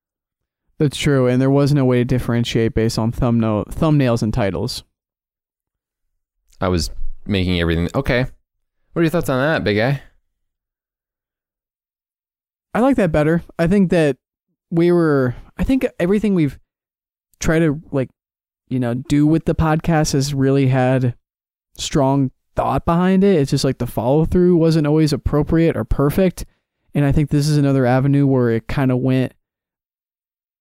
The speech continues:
Speaker 1: a little bit wrong. We kinda were a little misguided in our initial thought, but I think that it could be a really strong idea if it's done right in the form of, like, short form content where,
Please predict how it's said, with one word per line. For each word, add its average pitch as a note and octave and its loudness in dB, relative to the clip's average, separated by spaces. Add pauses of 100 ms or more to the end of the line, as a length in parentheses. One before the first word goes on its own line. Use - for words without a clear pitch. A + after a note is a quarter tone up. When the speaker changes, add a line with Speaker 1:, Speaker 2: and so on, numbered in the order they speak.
(160)
Speaker 1:
a C3 -2
little C3+ 0
bit C#3+ 2
wrong. A#2+ 0
We C#3+ 2
kinda C3 0
were B2+ 0
a B2 0
little C#3 2
misguided C3 0
in C#3+ 2
our C3 2
initial B2 0
thought, A#2+ 0
but C3 0
I B2+ 0
think C3 0
that B2+ 0
it A#2+ -4
could D3+ 0
be C3 4
a A#2 2
really B2 2
strong B2 -2
idea B2 2 (720)
if F3+ 2
it's E3 0
done C3+ 2
right B2 2
in B2 2
the A#2 0
form A#2+ 0
of, A#2 -2
like, A#2 -6 (160)
short B2 -2
form A2+ -2
content G2+ -6 (500)
where, A#2 0